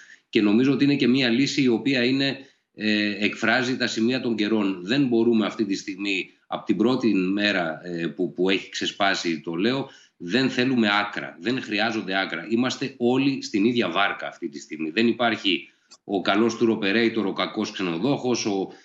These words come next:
ο καλός ξενοδόχος, ο κακός ξενοδοχοϊπάλληλος. Όλοι είμαστε σε μία βάρκα και έχουμε ως υποχρέωση να μην βουλιάξει βάρκα, να μην πέσει το αεροπλάνο που έλεγε ο κύριος Μπούχαλης. Αυτή είναι η προσπάθεια που πρέπει να γίνει αυτή τη στιγμή.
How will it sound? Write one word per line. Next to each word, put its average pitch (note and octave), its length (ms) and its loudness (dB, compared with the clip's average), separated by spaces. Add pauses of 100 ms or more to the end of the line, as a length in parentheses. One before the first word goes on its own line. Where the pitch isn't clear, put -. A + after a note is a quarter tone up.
(140)
ο G#2 140 0
καλός A2 340 2
ξενοδόχος, G#2 640 0
ο F#2 60 -6
κακός G2+ 420 -2
ξενοδοχοϊπάλληλος. F#2 1080 0
Όλοι D3 320 4
είμαστε D3 360 0
σε A#2+ 160 -2
μία C3 200 2
βάρκα C3 420 -2
και A#2+ 140 2
έχουμε D3 420 0 (340)
ως C3+ 240 0
υποχρέωση A#2+ 640 2
να C3+ 100 2
μην D3+ 160 4
βουλιάξει B2+ 380 0
βάρκα, A2 520 -4
να G#2 140 -2
μην B2+ 140 2
πέσει C#3+ 200 0
το B2 80 -4
αεροπλάνο A2+ 460 0
που F2 100 -2
έλεγε E2 200 0
ο D#2 40 -4
κύριος E2 280 0
Μπούχαλης. C#2+ 720 -6
Αυτή B2+ 300 0
είναι F3 140 6
η A#2 60 4
προσπάθεια F2 520 -2
που D#2+ 100 -6
πρέπει E2+ 220 -2
να D#2+ 100 0
γίνει D#2 260 0
αυτή D#2+ 200 -6
τη D2+ 80 -4
στιγμή. D2+ 360 -2